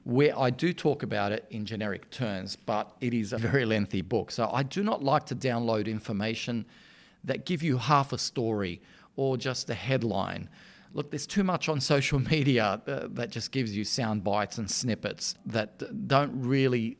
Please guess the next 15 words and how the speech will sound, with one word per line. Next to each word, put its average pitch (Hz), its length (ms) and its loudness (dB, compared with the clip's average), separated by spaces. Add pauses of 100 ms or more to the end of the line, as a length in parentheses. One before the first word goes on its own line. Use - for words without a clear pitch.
(240)
do 131 240 4
the 113 100 0
topic - 460 -4
justice. 104 600 -8
I, 110 420 -6
I 113 100 -6
cringe 156 360 0
whenever 113 340 0
I 107 100 0
see 123 280 0
that, 101 200 0
and 110 80 0
it's 107 140 -2
something 131 400 -2
that 101 120 -6